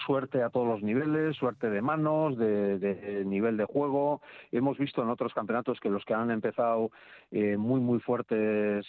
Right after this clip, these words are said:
eh, después igual les ha costado llegar al tramo final y al revés también, ¿no? Entonces, eh, queda, queda todavía una segunda vuelta. Son siete jornadas y,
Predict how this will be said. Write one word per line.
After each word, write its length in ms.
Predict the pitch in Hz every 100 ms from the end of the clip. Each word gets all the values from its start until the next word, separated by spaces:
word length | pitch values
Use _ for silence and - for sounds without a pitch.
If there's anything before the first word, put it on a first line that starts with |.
| -
eh, 260 | 101 101
después 360 | 92 104 - 110
igual 220 | 104 113
les 140 | 107 101
ha 80 | 110
costado 380 | 110 - 113
llegar 260 | 107 104 107
al 140 | 104
tramo 260 | 95 113 113
final 460 | - 110 139 156 - - - -
y 160 | 101
al 100 | 92
revés 260 | 87 95 107
también, 320 | 87 98 98 82
¿no? 200 | 101 139 - - - -
Entonces, 520 | 101 98 131 160 151 -
eh, 540 | 104 98 95 92 90 - 110 104
queda, 560 | 131 131 127 120 110 101
queda 200 | 147 147
todavía 280 | 117 104 110
una 160 | 107 107
segunda 300 | 98 98 92
vuelta. 320 | 107 123 92 -
Son 180 | 113 110 -
siete 260 | 117 -
jornadas 720 | 104 107 107 139 143 147 151 143
y, 560 | 107 98 98 95 92